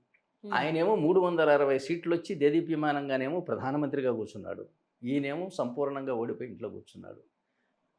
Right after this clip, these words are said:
Speaker 2: ఆయన మానసిక పరిస్థితి మీరు ఊహించవచ్చు కదా అంటే, షెడ్యూల్డ్ కాస్ట్ ఫెడరేషన్ అని వాళ్ళ కోసం నేను పార్టీ పెట్టుకుంటే వాళ్ళు కూడా ఓటేరా అనేసరికి పాపం నిజంగా ఆయన మానసిక బాధ వర్ణాతీతం.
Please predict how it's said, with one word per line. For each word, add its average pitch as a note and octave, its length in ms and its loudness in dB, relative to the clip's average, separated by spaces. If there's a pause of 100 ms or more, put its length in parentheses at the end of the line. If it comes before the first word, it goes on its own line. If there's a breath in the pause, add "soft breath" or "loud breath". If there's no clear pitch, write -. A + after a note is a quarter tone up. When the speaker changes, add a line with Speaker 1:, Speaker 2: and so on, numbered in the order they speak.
Speaker 2:
ఆయన D3+ 200 2
మానసిక G3+ 460 4
పరిస్థితి F#3 440 2
మీరు E3+ 180 2
ఊహించవచ్చు E3+ 560 0
కదా C#3+ 140 2
అంటే, B2+ 480 -2 (640)
షెడ్యూల్డ్ A#3 520 0
కాస్ట్ G#3+ 320 4
ఫెడరేషన్ F#3 540 4
అని F3+ 100 0
వాళ్ళ D3 200 6
కోసం D#3 320 2
నేను F3+ 160 0
పార్టీ B2+ 340 0
పెట్టుకుంటే D3+ 640 -4 (300 soft breath)
వాళ్ళు F#3+ 220 4
కూడా A#3+ 180 8
ఓటేరా A2 400 6 (1900)
అనేసరికి F3+ 680 2
పాపం C3+ 380 0
నిజంగా D3+ 360 -2
ఆయన B2+ 360 0
మానసిక B2 720 0
బాధ A#2 260 0
వర్ణాతీతం. C#3 720 4